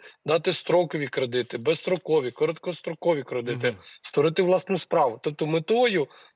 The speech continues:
Speaker 1: будь-яких соціальних ініціатив саме має бути політика зайнятості. Якщо б ми не будемо переслідувати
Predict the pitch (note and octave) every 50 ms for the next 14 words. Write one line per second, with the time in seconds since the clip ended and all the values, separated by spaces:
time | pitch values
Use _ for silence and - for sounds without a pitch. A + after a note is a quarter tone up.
0 | _ - D#3 C3 D#3 G#3+ A#3 G3 E3 E3+ D3+ - F#3+ G#3+ F#3 - - E3 D3 -
1 | - E3+ F3+ F#3+ F#3+ F3+ - - E3 D#3 D#3 C#3+ - D#3+ D3 - G3 G3+ F3+ D#3+
2 | - - E3 F3 E3 D#3+ D#3+ D3+ D#3+ E3 E3 D#3+ D3 B2+ C3 E3 G3 F#3 - -
3 | D#3+ D3 - - - - - _ _ _ - D#3+ E3+ D#3 F3+ A3 G#3 G#3 F3 -
4 | F3 E3+ C#3+ A#2+ C#3 D#3 D3 C3 A#2+ A2+ - - A2 - - C3+ A2+ - - -
5 | G3+ G3+ E3+ D3+ F3 G3 G3 F3+ D3+ C3+ B2+ E3 F#3 D#3+ D#3 C3 D#3 D#3 D3+ D3
6 | - - G3 G3+ D#3+ D#3+ D3+ C#3 B2+ C3+ - C3+